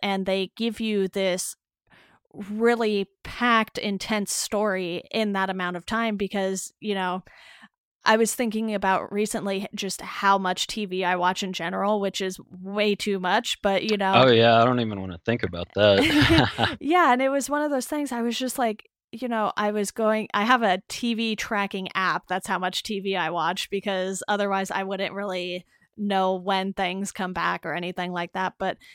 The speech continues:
Speaker 1: that aside, I was just scrolling through the app, and I was like,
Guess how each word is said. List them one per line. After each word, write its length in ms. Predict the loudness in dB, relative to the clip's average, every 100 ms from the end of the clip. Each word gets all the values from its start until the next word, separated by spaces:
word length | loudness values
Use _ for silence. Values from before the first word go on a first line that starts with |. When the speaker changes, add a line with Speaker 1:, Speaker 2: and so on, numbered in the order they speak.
| _
Speaker 1:
that 180 | 2 4
aside, 480 | 4 2 4 4 4
I 140 | 2
was 140 | 0 -2
just 220 | -4 -6
scrolling 400 | -4 -2 -2 -2
through 140 | -4
the 120 | -4 -2
app, 360 | -2 -2 -4 -6
and 280 | -2 -2 -2
I 100 | -6
was 180 | -6 -6
like, 200 | -6 -6